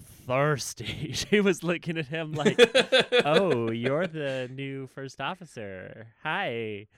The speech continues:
Speaker 1: Yeah, I'll show you how it works. It's so easy. You're, you'll get it right away. You seem super smart." <laughs>
Speaker 2: <laughs> Yeah.
Speaker 1: No, I,
Speaker 2: Yeah.
Speaker 1: they, the way they set up,
Speaker 2: <laughs>
Speaker 1: I think they, they did a really good job establishing Data and Riker. Um,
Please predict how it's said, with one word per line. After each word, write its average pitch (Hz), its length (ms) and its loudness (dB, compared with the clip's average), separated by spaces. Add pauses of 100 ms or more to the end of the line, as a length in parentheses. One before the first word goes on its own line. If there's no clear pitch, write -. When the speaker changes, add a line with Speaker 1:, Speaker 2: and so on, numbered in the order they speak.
(220)
Speaker 1:
Yeah, 180 220 2
I'll 180 100 0
show 190 160 -2
you 165 140 -2
how 139 140 -2
it 110 60 -6
works. 120 400 -8
It's 160 120 -16
so 135 340 -6
easy. 107 300 -10
You're, 123 300 -10
you'll 120 280 -10
get 127 120 -10
it 113 80 -8
right 107 140 -8
away. 98 240 -10
You 110 140 -12
seem 131 220 -12
super 113 300 -14
smart." 98 480 -16 (220)
<laughs> 165 140 -12 (960)
Speaker 2:
<laughs> - 100 -10 (880)
Yeah. 151 140 -4
Speaker 1:
No, 160 180 4
I, 139 180 2 (160)
Speaker 2:
Yeah. 160 160 2
Speaker 1:
they, - 80 -4 (180)
the 156 140 -2
way 202 160 0
they 208 140 2
set 156 220 0
up, 143 120 0 (160)
Speaker 2:
<laughs> - 160 -12
Speaker 1:
I 151 100 2
think 220 320 -10
they, 190 280 -4
they 147 120 -4
did 139 160 -6
a - 20 -10
really 175 300 -4
good 170 140 -6
job 147 280 0
establishing 120 640 -8
Data 165 420 -4 (800)
and 110 160 -10
Riker. 120 500 -6 (1000)
Um, 104 500 -6